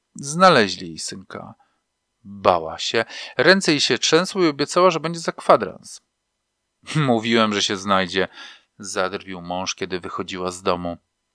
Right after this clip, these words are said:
Siedział na kanapie, nogi na podnóżku, włączał telewizję.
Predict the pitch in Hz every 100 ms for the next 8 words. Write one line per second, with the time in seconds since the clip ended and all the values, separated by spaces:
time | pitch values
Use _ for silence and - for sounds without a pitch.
0 | _ - 147 113 101 98 - 92 104 -
1 | 104 90 87 90 92 110 101 117 - 113
2 | - - - - _ 98 98 95 85 92
3 | - 90 87 92 92 - -